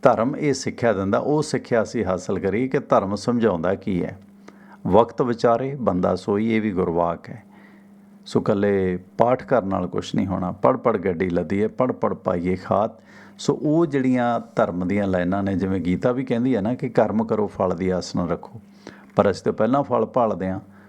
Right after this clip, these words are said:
ਕਰਮ ਅਸੀਂ ਕਰਨਾ ਨਹੀਂ ਚਾਹੁੰਦੇ, ਕਿਰਤ ਅਸੀਂ ਕਰਨਾ ਨਹੀਂ ਚਾਹੁੰਦੇ। "ਕਲਯੁਗ ਮੇਂ ਕੀਰਤਨ ਪ੍ਰਧਾਨਾ" ਹੀ ਸੀਮਤ ਨਹੀਂ ਹੈ, ਕਲਯੁਗ ਮੇਂ ਕਿਰਤ ਨੂੰ ਵੀ ਪ੍ਰਧਾਨ ਬਣਾਉਣਾ ਹੋਏਗਾ। ਹੱਥੀਂ ਕਿਰਤ ਵੱਲ ਜੁੜੀਏ। ਸੋ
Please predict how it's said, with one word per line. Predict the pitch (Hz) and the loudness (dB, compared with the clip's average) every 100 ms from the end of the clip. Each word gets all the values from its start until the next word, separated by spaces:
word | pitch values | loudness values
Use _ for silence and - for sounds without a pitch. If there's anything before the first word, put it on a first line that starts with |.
| - - | -20 0
ਕਰਮ | 95 92 101 | 2 2 -2
ਅਸੀਂ | 107 110 | -2 0
ਕਰਨਾ | 104 95 113 | 0 2 0
ਨਹੀਂ | 127 | 0
ਚਾਹੁੰਦੇ, | 127 127 123 | 0 -2 -2
ਕਿਰਤ | - 98 85 104 | 0 -2 0 -4
ਅਸੀਂ | - 110 | -2 -2
ਕਰਨਾ | 107 92 113 | -2 0 0
ਨਹੀਂ | 131 | 0
ਚਾਹੁੰਦੇ। | 131 135 131 123 - - - - - - - - - - - | 0 0 0 -2 -8 -20 -20 -20 -20 -20 -20 -20 -20 -20 -16
"ਕਲਯੁਗ | - 101 92 101 | 0 2 4 2
ਮੇਂ | 110 117 | 2 -2
ਕੀਰਤਨ | 113 107 92 120 113 | -2 -4 -2 0 0
ਪ੍ਰਧਾਨਾ" | 117 113 117 95 104 | 0 0 0 0 -2
ਹੀ | 107 117 | -2 -4
ਸੀਮਤ | - 113 131 131 | -2 0 0 0
ਨਹੀਂ | 98 95 131 | -2 0 0
ਹੈ, | 104 92 - | -2 -8 -2
ਕਲਯੁਗ | 98 90 101 107 | 0 0 -2 0
ਮੇਂ | 120 127 | 0 0
ਕਿਰਤ | 123 110 139 | 0 0 0
ਨੂੰ | 139 | 0
ਵੀ | 131 | 2
ਪ੍ਰਧਾਨ | 127 110 107 85 | 0 0 -2 -2
ਬਣਾਉਣਾ | 85 85 85 87 | -2 0 -2 -2
ਹੋਏਗਾ। | 87 82 87 82 95 | -2 -2 -4 -2 -4
ਹੱਥੀਂ | - 120 120 | -4 -4 -2
ਕਿਰਤ | 123 113 - | -2 0 0
ਵੱਲ | 98 90 | 0 -2
ਜੁੜੀਏ। | 82 82 85 87 - - - - - - - - | -4 -4 -4 -6 -12 -20 -20 -20 -20 -20 -20 -18
ਸੋ | - 135 139 139 | 2 4 4 0